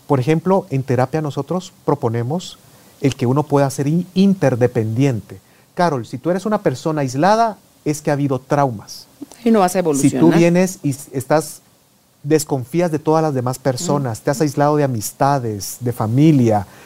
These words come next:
Speaker 1: no quieres tener contacto humano, esa persona o tiene un trauma emocional o tiene algún problema a nivel bioquímico en el cerebro,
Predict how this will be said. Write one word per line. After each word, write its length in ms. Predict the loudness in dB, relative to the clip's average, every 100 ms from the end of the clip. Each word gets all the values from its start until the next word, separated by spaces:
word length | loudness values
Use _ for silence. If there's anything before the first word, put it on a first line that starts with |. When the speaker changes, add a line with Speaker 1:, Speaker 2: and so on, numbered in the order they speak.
| -10
Speaker 1:
no 120 | -4 -2
quieres 220 | 0 0
tener 180 | -2 -2
contacto 460 | -6 -2 -4 -2
humano, 460 | -4 -2 -2 -4 -6 -14 _ _ _ 0
esa 280 | 2 2 -2
persona 520 | -4 -2 -2 -2 -4 -6
o 100 | -6
tiene 240 | -4 -4
un 80 | -4
trauma 340 | -2 -2 -2 -4
emocional 600 | -6 -6 -4 -2 -2 -6 -14 _
o 120 | -2
tiene 220 | 2 2
algún 260 | 2 0 0
problema 400 | 0 0 0 0
a 20 |
nivel 420 | 0 2 2 0 -4 -20 -12
bioquímico 680 | 0 2 2 2 2 4 2
en 60 | 0
el 80 | 0
cerebro, 440 | 0 2 2 -2